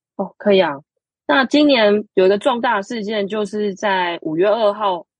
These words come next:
有一万一千五百名编剧，呃，在美国，呃，因为与影视制片人联盟有劳资纠纷而宣布罢工。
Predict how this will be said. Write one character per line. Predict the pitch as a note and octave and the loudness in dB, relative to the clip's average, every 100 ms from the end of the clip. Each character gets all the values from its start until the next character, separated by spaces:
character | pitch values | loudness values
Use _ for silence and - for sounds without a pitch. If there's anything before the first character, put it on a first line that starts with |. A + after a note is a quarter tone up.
| _ _ | _ _
有 | E3 D#3 C#3+ _ | -6 -4 -6 _
一 | F#3 | -8
万 | F3+ A3 G#3 | -4 -2 -2
一 | G3 | -6
千 | G3+ G#3+ F#3 | -4 0 0
五 | |
百 | F3 D#3 | 0 -4
名 | C#3+ C#3+ | -6 -10
编 | - F3 E3+ | -2 -2 -2
剧， | F3 G3+ F3+ D#3 _ | -6 -2 -2 -4 _
呃， | - D3 C#3+ | -10 -8 -2
在 | G3 F3+ | 0 0
美 | D#3 B2+ | -2 -4
国， | C#3+ C3 C3 D3 _ _ _ _ - | -6 -6 -4 -6 _ _ _ _ -16
呃， | D3 | -8
因 | D3+ F3+ | -4 2
为 | F#3+ F#3 | 2 2
与 | F3 D3+ | -2 -4
影 | D#3+ D#3 | -4 -6
视 | D3+ A3+ | -6 -6
制 | A3 | -4
片 | G#3+ G#3+ | -2 -2
人 | F3 | -2
联 | E3 D#3 | -4 -6
盟 | D#3+ D#3+ | -6 -6
有 | D#3+ C#3 | -4 -6
劳 | D#3+ D3 | -6 -6
资 | E3 | -6
纠 | F3+ F#3+ | 0 0
纷 | F3 F#3 | 0 -4
而 | D#3+ | -6
宣 | - E3+ | -6 -6
布 | E3 F3 | -4 -4
罢 | C#3+ D3+ A#2 | -2 -4 -6
工。 | - A#2 | -14 -16